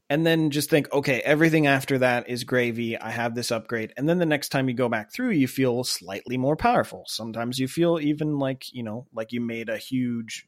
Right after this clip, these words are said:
jump in terms of progress. And so, yeah, that's what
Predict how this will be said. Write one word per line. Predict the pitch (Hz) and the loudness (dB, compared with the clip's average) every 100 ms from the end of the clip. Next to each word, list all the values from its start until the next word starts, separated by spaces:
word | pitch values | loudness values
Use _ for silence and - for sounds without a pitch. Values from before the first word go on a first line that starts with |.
| 117 | _
jump | - 143 - - | -4 -4 -6 -14
in | 120 | -12
terms | 117 113 107 | -10 -10 -10
of | |
progress. | - 120 123 90 - - - _ - - - - | -4 -2 -2 -6 -12 -12 -12 _ -20 -20 -16 -8
And | 127 | 0
so, | 143 | 2
yeah, | 131 139 120 | 4 4 4
that's | 131 120 | 2 0
what | 170 | -2